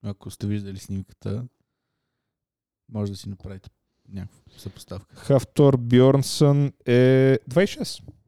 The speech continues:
Speaker 1: Два метра и шест, мале, бра. Той даже няма легло, на което да легне.
Speaker 2: <laughs>
Speaker 1: Ужас.
Speaker 2: А жена му, брат, е може би един и шейсет.
Speaker 1: Е,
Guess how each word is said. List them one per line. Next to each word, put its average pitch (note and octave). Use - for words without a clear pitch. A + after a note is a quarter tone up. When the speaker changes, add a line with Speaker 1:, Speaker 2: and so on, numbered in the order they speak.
Speaker 1:
Два C3
метра C3+
и A2
шест, -
мале, F#2
бра. C#2
Той F#2+
даже G#2+
няма G#2+
легло, G2+
на G2+
което G#2
да G#2
легне. -
Speaker 2:
<laughs> D3+
Speaker 1:
Ужас. G#2+
Speaker 2:
А B2+
жена B2+
му, D#3
брат, G#2+
е A#2+
може A#2+
би A2+
един A2
и G2
шейсет. -
Speaker 1:
Е, G#3+